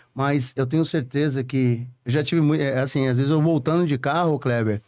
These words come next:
da palestra, as pessoas mandam uma mensagem. É simples, às vezes não sabe nem escrever, cara, dependendo da empresa, sabe? Empresa bem humilde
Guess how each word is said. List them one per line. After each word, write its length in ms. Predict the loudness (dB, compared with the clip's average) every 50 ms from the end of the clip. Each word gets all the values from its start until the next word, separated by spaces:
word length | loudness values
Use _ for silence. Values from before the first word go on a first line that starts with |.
| _ _
da 100 | -8 -6
palestra, 420 | -4 -2 -2 0 0 0 -2 -4 -6
as 60 | -10
pessoas 260 | -14 -14 -10 -6 -4 -2
mandam 220 | -2 -2 -2 0
uma 60 | 0 0
mensagem. 580 | 0 0 -2 -2 -2 -2 -2 -2 0 0 -2 -2 -4 -8 -18 _ _ _ _ _ _ _
É 120 | -10 -6 -6
simples, 540 | -4 -2 0 0 2 2 0 0 -2 -2 0 0
às 60 | 0
vezes 120 | 0 0 0
não 80 | 0
sabe 240 | 0 -2 -2 0 0
nem 80 | 2 0
escrever, 440 | 0 -2 -4 -6 -4 -2 -2 -2 -2
cara, 220 | -2 -2 -2 -2
dependendo 380 | -2 -2 -2 -2 0 0 0 0
da 60 | 0
empresa, 380 | 0 -2 -2 -4 -4 -4 -4 -6
sabe? 320 | -6 -4 -2 -2 -2 -2
Empresa 280 | -4 -4 -4 -4 -4 -2
bem 100 | -2 0
humilde 460 | 2 2 2 2 0 0 -4 -8 -10